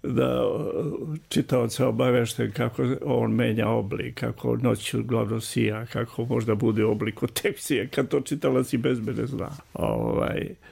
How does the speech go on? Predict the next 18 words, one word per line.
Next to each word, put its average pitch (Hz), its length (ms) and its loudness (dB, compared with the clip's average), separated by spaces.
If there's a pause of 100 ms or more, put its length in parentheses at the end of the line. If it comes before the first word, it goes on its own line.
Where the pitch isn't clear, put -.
(340)
i - 380 2 (300)
pošto - 280 0
sam, 120 320 -2
e, 123 40 0 (880)
zavoleo 123 540 4
književnost 123 840 0
u, 127 40 2 (560)
u 135 40 -6
Čačanskoj 127 640 -2
gimnaziji 139 640 2
i 123 220 0
otišao 120 420 -2
da 113 80 0
studiram. 107 680 -2 (1000)
A, 117 360 0 (540)
m, - 1200 -10
predosjećao 143 840 0
sam - 380 -8